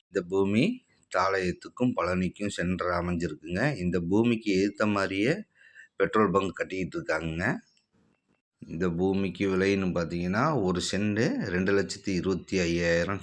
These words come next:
சொல்றாங்க. குறைத்து பேசிக்கலாங்க. இந்த பூமிக்கு எதிர்த்த மாதிரி மூணு, மூன்றரை லட்ச ரூபாய்க்கு சென்ட் வந்து சேல்ஸ் ஆகிட்டு இருக்குதுங்க. இது கம்மியா தான் சொல்லியிருக்காங்க. இந்த பூமியில ஹோட்டல், பேக்கரிக்கு அருமையான ஒரு இடமுங்க இது.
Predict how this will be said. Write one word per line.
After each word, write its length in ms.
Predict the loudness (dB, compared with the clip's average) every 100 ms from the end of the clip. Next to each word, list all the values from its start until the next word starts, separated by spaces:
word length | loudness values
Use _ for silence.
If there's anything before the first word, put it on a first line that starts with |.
| -4
சொல்றாங்க. 640 | -2 0 0 0 0 -2 -8 _ _ _ -6
குறைத்து 360 | 0 0 -2
பேசிக்கலாங்க. 840 | -4 -2 -4 -4 -2 -2 0 -2 -4 -8 -20 -20 -20 _
இந்த 160 | -4 -2
பூமிக்கு 640 | 2 2 2 -2 -4 -2
எதிர்த்த 440 | 2 2 0 0 0
மாதிரி 640 | 2 2 2 2 0 -8 -6
மூணு, 500 | -2 2 2 4 2
மூன்றரை 400 | 2 0 0 0
லட்ச 180 | -2
ரூபாய்க்கு 420 | -4 -2 -2 0 -2 0
சென்ட் 260 | 0 2
வந்து 340 | 2 0 -2 -2
சேல்ஸ் 300 | -4 -4 -2
ஆகிட்டு 280 | -2 -2 -6
இருக்குதுங்க. 600 | -14 -12 -10 -6 -4 -4 -8 -20 -20 -16
இது 140 | -12
கம்மியா 360 | -6 -2 0 0
தான் 200 | 0 -4 -6
சொல்லியிருக்காங்க. 720 | -2 -2 -2 -6 -4 -2 -2 -4 -14 -20 _ -20 _ _
இந்த 160 | -2
பூமியில 640 | 0 2 4 4 4 0 -2 -4
ஹோட்டல், 500 | 0 0 2 -2 0
பேக்கரிக்கு 680 | 0 0 -2 -4 -4 -4 -4 _ _ _ _ _ _ _ _ -12
அருமையான 580 | -6 -4 0 0 0 -2
ஒரு 180 | -2
இடமுங்க 580 | -2 -2 -4 -4 -2 -4
இது. 340 | -4 -4 -4